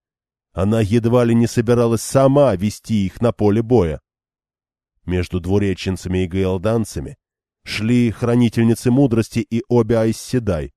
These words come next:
Их сопровождали девы, у которых вокруг бицепсов были повязаны полоски красной ткани. Перин не смог разобрать, которая из них Авиелин, но, судя по количеству, она должна быть среди них,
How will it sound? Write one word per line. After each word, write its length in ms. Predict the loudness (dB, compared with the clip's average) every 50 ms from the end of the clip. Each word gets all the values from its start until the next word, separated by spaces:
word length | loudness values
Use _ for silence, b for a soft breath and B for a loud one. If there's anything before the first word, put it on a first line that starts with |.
| _ _ _ _ _ _ _ _ _ _ _ _ _ _
Их 160 | -8 -6 -4
сопровождали 760 | -2 -4 -2 0 0 2 2 2 2 2 2 2 2 2 2
девы, 400 | 2 2 2 2 4 4 2 2
у 80 | 2 2
которых 500 | 0 -2 0 4 4 4 4 2 0 -2
вокруг 380 | -2 -2 0 0 0 0 0
бицепсов 640 | -2 -4 -4 -4 -4 -4 -6 -6 -6 -4 -6 -4 -4
были 220 | -2 -2 -2 -2 -2
повязаны 580 | 0 0 0 2 2 0 0 0 0 -2 -2
полоски 540 | 0 0 0 2 4 2 2 0 -2 -8 -6
красной 420 | -2 -2 -2 -2 -2 -2 -4 -4
ткани. 500 | -4 -4 -4 -2 -2 -2 -2 -4 -6 -10 -14 _ _ _ _ _ _ _ _ _ _ _ _ _ _ _ _
Перин 360 | 4 4 6 4 4 2 0
не 80 | -2 -4
смог 360 | -2 0 2 2 2 2 0
разобрать, 580 | -2 -2 -2 -2 -2 0 0 0 0 -2 -4
которая 480 | -4 -4 -4 0 2 2 4 4 4 4
из 160 | 2 2 0
них 200 | -2 -2 0 0
Авиелин, 680 | 2 2 4 4 4 4 2 2 0 0 -2 -2 -6 -10 _ _ _ _ _ _ _ _ -6
но, 220 | -2 -2 -2 -2
судя 320 | -2 -2 0 0 0 0
по 140 | -2 -2 -2
количеству, 640 | -2 -2 0 0 0 -2 -2 -4 -8 -8 -4 -2 -2
она 200 | 0 0 -2 -2
должна 540 | -2 -2 -2 -4 -4 -4 -4 -4 -4 -4 -4
быть 140 | -4 -6 -6
среди 420 | -6 -6 -4 -4 -2 -2 0 0
них, 340 | 0 0 -2 -4 -6 _ _